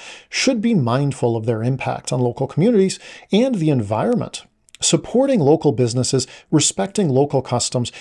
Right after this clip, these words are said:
and avoiding over-touristed areas can help mitigate some of the adverse effects. Responsible travel also involves choosing accommodations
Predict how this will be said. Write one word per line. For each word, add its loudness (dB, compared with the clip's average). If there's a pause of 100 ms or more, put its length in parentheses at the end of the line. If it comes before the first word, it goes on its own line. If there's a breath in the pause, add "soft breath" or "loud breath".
(160 loud breath)
and 4
avoiding 2
over-touristed 0
areas 0
can -4
help -2
mitigate 0
some 0
of -2
the 2
adverse -4
effects. -6 (680 loud breath)
Responsible 0
travel 0 (160)
also 2
involves 2
choosing 0
accommodations 0